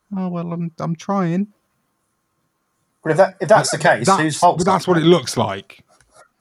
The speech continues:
Speaker 1: Oh, well, it, it is all down to the recruitment. So that's, you're gonna have to lay blame at Keith Curle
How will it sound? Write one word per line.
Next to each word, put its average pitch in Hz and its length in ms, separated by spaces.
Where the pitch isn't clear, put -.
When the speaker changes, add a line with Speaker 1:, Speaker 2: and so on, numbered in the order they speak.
Speaker 1:
Oh, 175 240
well, 147 360
it, 143 120
it 151 220
is 151 280
all 175 180
down 143 300
to 127 100
the 131 80
recruitment. 131 560
So 151 160
that's, 147 360
you're 147 280
gonna 160 240
have 156 260
to - 120
lay 139 200
blame 127 420
at 117 160
Keith 139 260
Curle 127 460